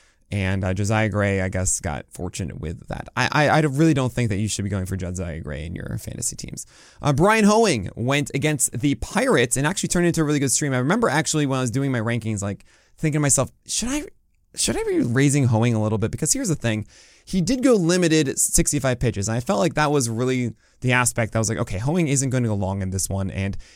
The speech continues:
he does not have electric stuff. He went five innings, zero earned runs, zero hits, three walks, two Ks. How does Hoeing do that? Well,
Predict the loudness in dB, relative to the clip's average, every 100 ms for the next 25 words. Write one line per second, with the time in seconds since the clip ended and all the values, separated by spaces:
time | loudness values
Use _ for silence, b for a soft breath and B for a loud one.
0 | b -4 0 0 0 0 0 2 0 2
1 | 2 2 0 -2 0 0 -2 -6 -18 _
2 | _ b b 0 2 2 2 4 2 4
3 | 4 4 4 4 2 2 2 4 6 6
4 | 4 2 -2 -4 b b 0 4 4 4
5 | 0 0 0 0 2 2 4 2 2 0
6 | -2 -6 -6 0 2 2 2 2 0 -2
7 | -4 b b b b b b _ 2 4
8 | 4 0